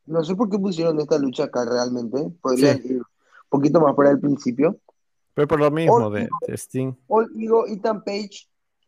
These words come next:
Speaker 1: y Scorpio Sky contra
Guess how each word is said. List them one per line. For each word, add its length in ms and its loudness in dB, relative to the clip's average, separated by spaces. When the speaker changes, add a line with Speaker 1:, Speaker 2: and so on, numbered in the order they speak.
Speaker 1:
y 280 -4
Scorpio 520 0
Sky 480 2
contra 680 0